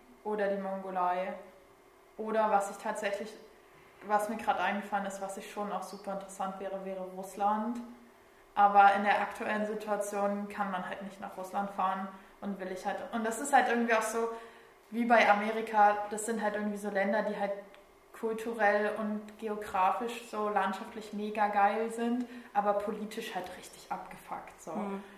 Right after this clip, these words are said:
Speaker 1: Und was will man dann in so einem Land? Also da bin ich dann schon so, ich. Und nee.
Speaker 2: Ja.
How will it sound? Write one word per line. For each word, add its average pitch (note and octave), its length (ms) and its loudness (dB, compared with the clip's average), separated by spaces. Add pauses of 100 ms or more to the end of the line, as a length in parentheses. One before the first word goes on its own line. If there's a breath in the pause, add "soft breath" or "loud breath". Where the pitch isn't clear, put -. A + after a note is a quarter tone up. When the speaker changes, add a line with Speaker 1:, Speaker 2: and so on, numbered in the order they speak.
(160 loud breath)
Speaker 1:
Und G3+ 440 2 (180)
was - 440 0 (220)
will G3 200 -14
man G3 180 -12
dann G3 240 -14
in - 80 -16
so G#3+ 100 -16
einem - 120 -2
Land? - 340 -12
Also G#3+ 200 -12
da G#3 240 4
bin G#3 180 -2
ich - 120 -10
dann G#3 200 -6
schon G3+ 180 -10
so, - 140 -14 (180)
ich. C#4+ 240 -10 (1300 loud breath)
Und G3+ 320 -2 (220)
nee. - 800 -14
Speaker 2:
Ja. G3+ 180 -6